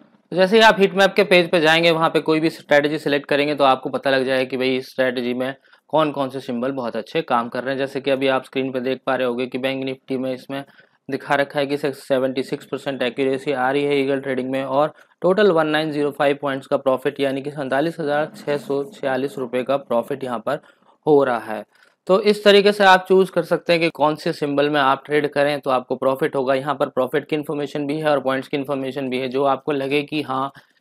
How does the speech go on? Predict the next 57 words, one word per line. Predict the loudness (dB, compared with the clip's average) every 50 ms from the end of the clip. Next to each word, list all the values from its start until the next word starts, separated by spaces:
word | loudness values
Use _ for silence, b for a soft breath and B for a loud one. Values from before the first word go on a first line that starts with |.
| b _ -4
ये | 0 2 4
वाला | 4 4 4 2 2
सिंबल | -2 -4 -4 -4 -4 -2
मेरे | -2 -4 -2
लिए | 0 0 0
बहुत | 0 -2 -6 -10 -6
ज़्यादा | -4 -4 -4 -4
प्रॉफिटेबल | -6 -6 -8 -8 -8 -8 -8 -8 -6 -6 -6 -6
है | -6 -6 -6
और | -4 -4 -6
अच्छा | -6 -6 -6 -4
है, | -2 -2
आप | -2 -4 -6 -10
उसमें | -16 _ -16 -14
जाके | -14 -14 -12 -12
ट्रेड | -10 -8 -8 -8
कर | -8 -12 -18
सकते | -18 -20 _ _ _ _ -20
हैं। | _ _ b b b b b b b b -10 -4
तो | 0 2
दोस्तों | 4 4 4 4 4 2 2 0 -4 -4
ये | 2 6 6 6 6
था | 6 6 4 4 4 2
कि | 0 -2 -2 0 0 0 0
स्ट्रेटजीज | -2 0 4 6 6 6 4 2 2 0 0 0
के | 0 0
सेक्शन | 2 0 0 0 0 0 2
को | 4
आपको | 4 4 4 2 0 -2
किस | -2 -2 0 2
तरीके | 2 2 2 2 0 -2
से | -2 0 0 0
यूज़ | 0 0 0 -2
करना | -4 -4 -2 0 0
है, | 0 -2 -2
इसको | -4 -6 -2 0 0 2
किस | 2 2 0 2 4
तरीके | 4 4 4 4 2
से | 0 2
चलाना | 4 4 6 6 8 6 6 4 2
है, | 2 0
स्ट्रेटजी | 0 0 0 2 2 0 0
कैसे | 0 0 0 2 0 -2
क्रिएट | 0 0 0 0 0 0
करनी | -2 -4 -2 0 0
है, | 0 0 0
क्या | 0 0 0
करनी | 0 -2 -4 -4 -2
है, | -2
वो | -2 -2
सब | -2 -2 -4 -2 -2
के | 0 0
बारे | 2 2 2 2 0
में | 0
हमने | -2 -4 -4 -4 -4 -2
already | -2 0 0 0 -2 -2 -2
वीडियोज़ | -2 -2 -2 -2 -4